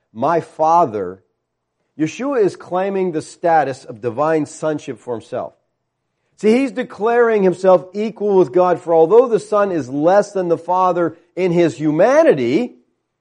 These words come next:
he says this in fourteen twenty-eight, he says, "You heard that I said to you,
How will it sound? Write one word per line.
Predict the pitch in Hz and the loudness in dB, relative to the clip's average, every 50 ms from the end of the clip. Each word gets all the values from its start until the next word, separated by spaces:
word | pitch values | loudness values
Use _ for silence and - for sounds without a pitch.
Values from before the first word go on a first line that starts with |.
| _ _ _ _ _ _ - | _ _ _ _ _ _ -14
he | 135 127 | -14 -12
says | - - 180 240 233 170 | -6 0 0 0 0 0
this | 151 151 139 - | -2 -6 -8 -10
in | 135 120 | -14 -14
fourteen | - 147 165 165 160 - 156 143 | -8 -6 -6 -6 -6 -6 -8 -8
twenty-eight, | 135 - 151 151 143 139 151 175 185 | -6 -6 -6 -6 -4 -4 0 0 0
he | 165 | 0
says, | - 147 143 120 113 | 0 -4 -10 -12 -12
"You | 139 185 233 214 | -12 -10 -10 -6
heard | 156 180 208 170 139 139 156 147 139 | -6 -4 -2 -2 -2 -2 -4 -6 -6
that | 139 | -6
I | 143 135 | -6 -6
said | 127 - 160 160 | -4 -2 0 0
to | 175 180 170 | 2 0 -2
you, | 147 120 110 113 120 139 - | -2 -4 -4 -4 -6 -6 -10